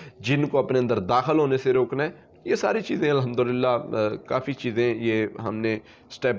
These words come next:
by step, अ, मुख्तलिफ वीडियोज़ में बताई हैं और उनसे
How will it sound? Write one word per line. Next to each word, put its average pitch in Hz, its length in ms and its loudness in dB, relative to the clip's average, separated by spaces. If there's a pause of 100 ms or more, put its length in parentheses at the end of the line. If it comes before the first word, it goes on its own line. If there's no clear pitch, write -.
by 113 100 2
step, 113 360 -4
अ, 107 140 -2
मुख्तलिफ 110 380 0
वीडियोज़ 113 500 0
में 113 180 -2
बताई 113 320 0
हैं 120 260 0 (380)
और 104 160 2
उनसे 104 600 -2